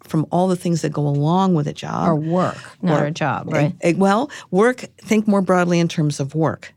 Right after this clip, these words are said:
Speaker 2: Right.
Speaker 1: Exactly. So you have work. Work has many different components, one of which is your job, maybe or maybe not,
Speaker 2: Mm-hmm.
Speaker 1: you know? But going forward, you need to have a lot of different outlets, a lot of different ways to find purpose in your
Speaker 2: Mm-hmm.
Speaker 1: life.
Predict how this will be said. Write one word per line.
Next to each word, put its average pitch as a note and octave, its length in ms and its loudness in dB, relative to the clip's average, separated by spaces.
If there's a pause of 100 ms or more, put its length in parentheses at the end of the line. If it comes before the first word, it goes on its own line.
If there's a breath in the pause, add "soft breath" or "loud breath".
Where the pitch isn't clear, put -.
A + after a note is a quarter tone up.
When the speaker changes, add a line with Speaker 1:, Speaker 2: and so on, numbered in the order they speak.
Speaker 2:
Right. F3 100 2
Speaker 1:
Exactly. F3 380 0 (360)
So E3+ 480 2 (320 loud breath)
you E3+ 180 4
have E3 340 0
work. F3 480 -2 (100)
Work D#3+ 180 -2
has D#3+ 180 -2
many E3 240 2
different D#3 300 -2
components, F3+ 760 -2
one E3 160 2
of E3 100 0
which E3 220 -2
is E3 140 -2
your D#3+ 80 -4
job, D#3+ 420 -2
maybe G3 420 2
or A3 80 2
maybe G#3 300 2
not, - 340 -2 (160)
Speaker 2:
Mm-hmm. E3 220 0
Speaker 1:
you E3 80 4
know? F#3 300 0 (320 loud breath)
But F3+ 120 2
going G3 300 2
forward, F#3 500 2 (180)
you F#3 140 4
need F3+ 220 2
to E3 80 -2
have D#3+ 220 0
a D#3+ 40 -2
lot D#3 300 0
of F#3 80 0
different E3+ 260 0
outlets, D#3 480 -2
a D3+ 60 -4
lot D#3 140 0
of E3 80 -2
different D#3+ 320 -4
ways D#3 300 0
to C#3+ 80 -8
find C#3+ 300 -4
purpose F3 720 -6
in F3 80 -2
your E3+ 120 4
Speaker 2:
Mm-hmm. D#3+ 80 4
Speaker 1:
life. F3 340 -2